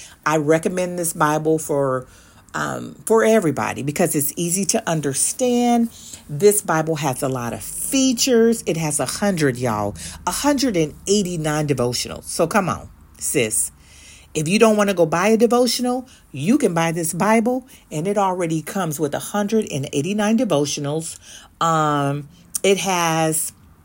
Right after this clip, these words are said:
mapping charts, which I like. It has key verse list. I mean, it's, it's just full. I can't even tell you all this Bible has. You just gotta go check it out yourself. So go on Amazon and order you up this Bible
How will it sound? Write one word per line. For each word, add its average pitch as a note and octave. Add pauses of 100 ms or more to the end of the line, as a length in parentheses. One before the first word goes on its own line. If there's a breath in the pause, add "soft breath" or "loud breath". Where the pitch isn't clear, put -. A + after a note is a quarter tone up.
(400)
mapping G3
charts, F3+
which F3+
I E3
like. D3 (320 loud breath)
It F#3
has E3
key A3+
verse F3 (120)
list. F3 (500 loud breath)
I G#3
mean, G#3+
it's, A#3+
it's C4+
just F3+
full. C#3
I E3+
can't G3
even D#3
tell E3
you C#3
all D3
this C#3+
Bible C3
has. D3
You F3
just D3
gotta B2+
go B2
check C#3
it C3+
out A#2+
yourself. - (160)
So D3
go D3+
on G3+
Amazon B2 (440 loud breath)
and B2+
order D3
you F#3+
up D#3+
this F3
Bible B2+